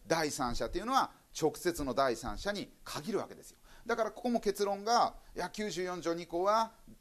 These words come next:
えー、転得者も第三者に含みますけれども、百十条などの表権代理の場合は、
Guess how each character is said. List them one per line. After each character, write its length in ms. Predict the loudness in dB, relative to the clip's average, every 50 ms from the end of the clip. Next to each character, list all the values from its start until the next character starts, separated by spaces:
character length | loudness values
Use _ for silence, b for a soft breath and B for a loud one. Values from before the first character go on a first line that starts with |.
| -20 -18
え 380 | -14 -12 -10 -10 -10 -12 -16 -18
ー、 40 | -20 -20 -20 _ _ _
転 180 | -4 -2 -2 0
得 160 | -2 -2 -2
者 140 | -2 -2 -2
も 100 | 0 2
第 220 | 4 4 4 4
三 240 | 2 0 -2 -2 -2
者 140 | -2 -2 -4
に 80 | -4 -6
含 220 | -10 -12 -12 -10
み 100 | -8 -6
ま 120 | -6 -6
す 80 | -6 -4
け 140 | -4 -4 -4
れ 60 | -4
ど 100 | -6 -4
も、 320 | 0 0 2 2 0 -2 B B B B B
百 260 | -8 -8 -4 -2 -2
十 200 | 0 0 0 0
条 200 | 0 0 0 0
な 140 | 0 -2 -2
ど 100 | -2 -4
の 160 | -4 -4 -2 0
表 180 | 0 0 0
権 180 | -2 -4 -4 0
代 180 | 2 2 2 2
理 60 | 0
の 80 | -2
場 140 | -2 0 0
合 180 | 0 0 0 0
は、 240 | 0 0 0 0